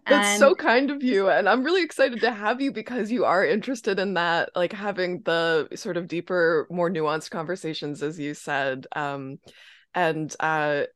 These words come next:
Speaker 1: I love that you have a background in international law and human rights work.
Speaker 2: Mm-hmm.
Speaker 1: Um, and so I feel like, even though I know we're not here to discuss that, I feel like that gives you,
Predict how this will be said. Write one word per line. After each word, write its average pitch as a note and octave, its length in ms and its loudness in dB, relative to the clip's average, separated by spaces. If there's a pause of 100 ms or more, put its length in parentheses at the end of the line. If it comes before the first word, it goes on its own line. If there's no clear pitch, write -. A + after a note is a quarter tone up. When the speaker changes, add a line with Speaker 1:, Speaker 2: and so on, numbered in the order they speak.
Speaker 1:
I E3+ 100 0
love F3 480 2
that F3 120 2
you F3 80 -2
have E3+ 200 0
a E3 40 2
background D3+ 840 -2
in E3 120 0
international D#3+ 640 -4
law D3+ 340 -2
and D3 240 -4
human D#3 340 -4
rights D3 540 -6
work. E4 340 -2 (220)
Speaker 2:
Mm-hmm. G3+ 500 -4
Speaker 1:
Um, D#3+ 480 -4
and G#3+ 160 0
so G3+ 120 2
I F#3+ 100 8
feel G3+ 320 2
like, F3+ 500 0
even G3+ 300 -2
though F#3 140 10
I F3+ 80 8
know F#3+ 140 6
we're F3+ 120 2
not F3+ 240 2
here F#3+ 160 -2
to G3 100 -6
discuss E3 440 -6
that, F#3 340 0
I G3+ 140 4
feel G#3 160 0
like F3+ 160 6
that F3+ 180 2
gives F3+ 300 -4
you, F3 480 0